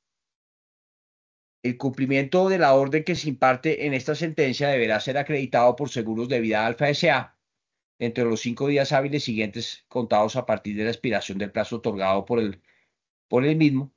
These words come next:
advirtiéndose que el incumplimiento de las órdenes aquí impartidas pueden ocasionarle la sanción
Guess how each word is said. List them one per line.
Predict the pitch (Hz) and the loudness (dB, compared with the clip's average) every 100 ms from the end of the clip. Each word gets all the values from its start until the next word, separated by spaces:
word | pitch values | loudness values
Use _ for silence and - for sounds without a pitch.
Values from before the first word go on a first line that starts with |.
| _ | _
advirtiéndose | 101 101 95 101 101 104 101 | -2 -2 -2 -2 -2 -4 -6
que | 120 | -4
el | 117 | -2
incumplimiento | 101 101 104 95 92 113 | -4 -6 -4 -4 -4 -2
de | |
las | 117 110 - - | 0 0 -4 -4
órdenes | 113 107 113 120 | -4 -2 -2 -4
aquí | 110 104 | -6 -6
impartidas | 95 107 - 117 110 - | -4 -4 -2 2 2 2
pueden | 113 110 113 | 2 2 2
ocasionarle | 120 113 107 98 92 98 | 0 -2 -2 -2 -2 0
la | 110 | 0
sanción | 110 98 92 95 95 - | 0 -4 -4 -4 -4 -8